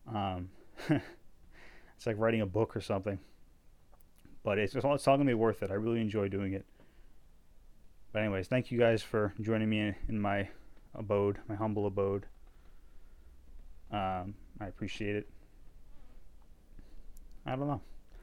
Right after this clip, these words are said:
Now I have a bunch of titles I can call this. And, uh, Patrick from the future is gonna be happy, I'm sure. All right, everyone.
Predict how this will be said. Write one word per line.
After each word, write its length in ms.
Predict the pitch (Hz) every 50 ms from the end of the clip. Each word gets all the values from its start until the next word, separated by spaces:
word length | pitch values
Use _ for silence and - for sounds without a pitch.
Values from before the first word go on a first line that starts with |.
| - - - - - - - - - - - - - - - - - - - - - - - - - - - -
Now 200 | 120 127 143 156
I 60 | 147
have 140 | 139 143 135
a 60 | 117
bunch 220 | 135 165 165 -
of 80 | 139 -
titles 300 | 127 117 107 98 95 101
I 80 | 98
can 100 | 92 -
call 180 | 92 101 95 90
this. 360 | 90 87 87 - - - - - - - - - - - - - - -
And, 340 | 113 107 104 101 101 98 104
uh, 160 | 98 98 95 - - - - - - - - - - - - -
Patrick 300 | - 123 117 - 123 -
from 100 | - 127
the 60 | 113
future 280 | - 127 113 - - 131
is 120 | 120 -
gonna 100 | - 120
be 120 | 110 117 104
happy, 380 | 104 98 95 - - 101 - - -
I'm 80 | 104
sure. 300 | - - - 98 90 - - - - - - - - - - - - - - - - - - - - - - - - - - - - - - - - - - - - - - - - - - - - - - - - - - - - - - -
All 80 | 107
right, 140 | 98 101 95
everyone. 380 | 95 92 85 87 87 82 80